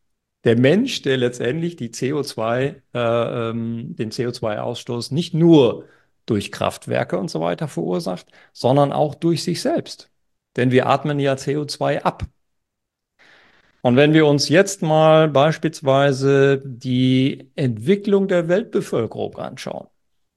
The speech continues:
man könnte es auch als Überbevölkerung bezeichnen.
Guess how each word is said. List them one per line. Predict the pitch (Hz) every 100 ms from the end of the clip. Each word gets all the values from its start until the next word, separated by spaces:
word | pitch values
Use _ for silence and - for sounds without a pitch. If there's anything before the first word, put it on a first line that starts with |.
| _ _ _ _ _ _ _ _ _ _ -
man | 147 -
könnte | 165 180
es | 196
auch | 156 147
als | 139
Überbevölkerung | 214 185 107 - 110 104 - -
bezeichnen. | - - 107 110 165 240